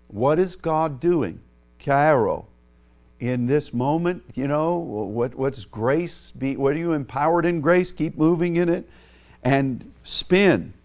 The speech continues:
re-, be glad, for great is your reward in heaven. We, we know that.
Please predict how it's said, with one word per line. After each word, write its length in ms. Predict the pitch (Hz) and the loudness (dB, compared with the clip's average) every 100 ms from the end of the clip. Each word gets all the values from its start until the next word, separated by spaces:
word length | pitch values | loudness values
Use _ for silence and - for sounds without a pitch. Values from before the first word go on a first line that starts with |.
| - | -2
re-, 140 | 135 | -2
be 340 | 127 107 147 170 | -2 -4 -4 -2
glad, 560 | 143 175 185 143 110 | 2 4 4 2 0
for 200 | - 143 | -2 -2
great 500 | 104 98 139 175 220 | -2 -6 0 2 2
is 160 | 214 170 | -2 -2
your 100 | 180 | 0
reward 440 | 170 160 165 160 | 0 0 -2 -2
in 120 | 127 | -2
heaven. 420 | 117 135 92 87 110 | -2 -2 -2 -4 -2
We, 160 | 165 | -2
we 340 | 175 151 156 156 | -2 -2 -2 -2
know 260 | 147 123 | 0 0
that. 240 | 98 82 | -2 -6